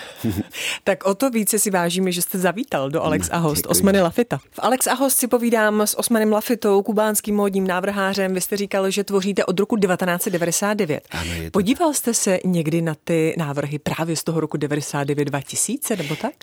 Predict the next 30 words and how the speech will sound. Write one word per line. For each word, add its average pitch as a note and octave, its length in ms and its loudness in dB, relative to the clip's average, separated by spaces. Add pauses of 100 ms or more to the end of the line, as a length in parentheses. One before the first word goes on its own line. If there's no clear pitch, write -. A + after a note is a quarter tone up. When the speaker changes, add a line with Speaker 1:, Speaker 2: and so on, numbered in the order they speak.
(160)
Speaker 2:
Já A#2 140 4
mám F3+ 320 6
tež C#3+ 260 4
nedávno D#3 380 6
Speaker 1:
Dalo E3+ 100 8
by - 80 6
Speaker 2:
s- - 20 2
Speaker 1:
se C4+ 80 0
to C4 100 2
použít A3 380 2
ještě G2+ 200 4
Speaker 2:
d- - 40 4
Speaker 1:
dnes? G#3 220 0
Speaker 2:
Jo, A#2 500 6
právě F3+ 380 4 (140)
tež D3+ 380 4
nedávno, C#3 800 6
eh, G2 300 4
v - 20 2
rámci A#2 340 4
můj A#2+ 240 6
jubileum, A2 600 4
jak A2+ 200 2
mě, G2+ 360 4
jsem G2 200 2
slavil G2 360 2
můj G#2 160 6
narozenina F#2+ 640 2
padesátý F2+ 480 2
leta, F#2 280 0